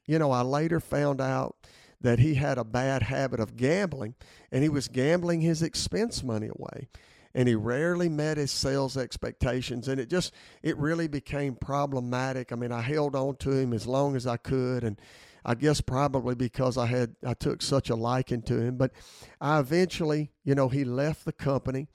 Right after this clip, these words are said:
He was an old car salesman, and, uh, man, he was a car salesman in, in the truest sense, too. But he left the company. We were on good terms, and, and many years down the road,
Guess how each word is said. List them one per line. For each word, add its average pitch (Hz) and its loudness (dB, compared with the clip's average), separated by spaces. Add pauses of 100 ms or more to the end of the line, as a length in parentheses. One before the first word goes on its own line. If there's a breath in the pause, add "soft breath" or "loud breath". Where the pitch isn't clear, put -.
(300 loud breath)
He 147 0
was 139 4
an 139 2
old 170 4
car 147 2
salesman, 113 -4 (520 soft breath)
and, 117 0
uh, 113 -2
man, 139 -2
he 147 0
was 131 -2
a 120 -6
car 131 -2
salesman 123 -2
in, 113 -2
in 117 -2
the 107 -2
truest 117 0
sense, 113 -2
too. 131 -4 (560 loud breath)
But 147 4
he 196 6
left 185 2
the 202 -6
company. 156 -2
We 135 0
were 147 0
on 151 0
good 139 -2
terms, 127 -4
and, 117 0 (320 loud breath)
and 123 2
many 220 0
years 170 0
down 143 2
the 131 -4
road, 120 -4